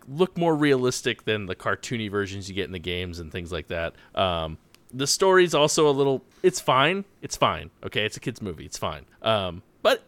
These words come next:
overall, it's, it's a pretty neat experience if you haven't watched it before. Um, the unfortunate part about having two kids that are obsessed with Pokemon is that that's all we watch some days.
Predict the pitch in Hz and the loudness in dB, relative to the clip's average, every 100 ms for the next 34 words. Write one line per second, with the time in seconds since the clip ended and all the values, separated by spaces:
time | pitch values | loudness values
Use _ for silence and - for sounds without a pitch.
0 | _ - 381 247 226 208 196 - - 165 | _ 0 2 4 4 4 0 -4 -8 -8
1 | - 170 - 160 202 170 143 135 113 - | -6 -4 -6 0 2 2 2 -2 -2 -4
2 | 117 110 107 107 107 107 110 98 92 95 | -4 -4 -4 -6 0 2 2 2 -2 -4
3 | - 101 - 98 95 - _ - 85 80 | -4 -8 -4 -2 -2 -6 _ -8 -6 -6
4 | 76 73 - _ 113 120 - 131 131 - | -6 -10 -16 _ -6 -6 -2 0 0 2
5 | 185 180 175 147 156 139 131 117 127 123 | 2 2 -2 0 2 4 4 4 4 2
6 | 107 131 - 123 120 117 104 117 - - | -2 -4 0 0 2 0 0 -2 -4 0
7 | 135 135 127 117 110 101 - 117 123 143 | 0 2 0 0 -2 -2 -4 -4 0 2
8 | 117 104 113 135 - - - _ - - | 2 2 4 4 2 -10 -16 _ -2 2
9 | 156 156 151 170 - | 2 4 2 2 -6